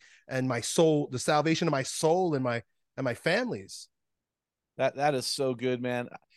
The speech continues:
Speaker 2: I, I'm just, it's really cool to get a guy in the room and everything you're saying is stuff I've written about. It's just really fun to
Speaker 1: <laughs>
Speaker 2: have you on today. I'm really
Speaker 1: Thanks.
Speaker 2: appreciating you, man, and what you're doing here.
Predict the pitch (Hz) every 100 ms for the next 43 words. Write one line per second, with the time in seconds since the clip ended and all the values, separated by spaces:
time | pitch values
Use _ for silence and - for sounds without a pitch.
0 | _ 139 160 190 214 202 - - _ _
1 | _ _ _ - 147 - 240 247 - 214
2 | 214 180 165 143 151 165 160 147 151 147
3 | 135 127 143 151 170 160 160 156 143 127
4 | 147 147 143 127 110 - 139 131 127 107
5 | 117 123 113 98 90 - _ _ _ _
6 | _ _ _ 120 - 151 - 160 165 156
7 | - 139 131 135 127 127 123 120 117 113
8 | 110 110 127 127 113 135 123 135 120 113
9 | 117 113 113 113 113 104 107 101 110 104
10 | 104 95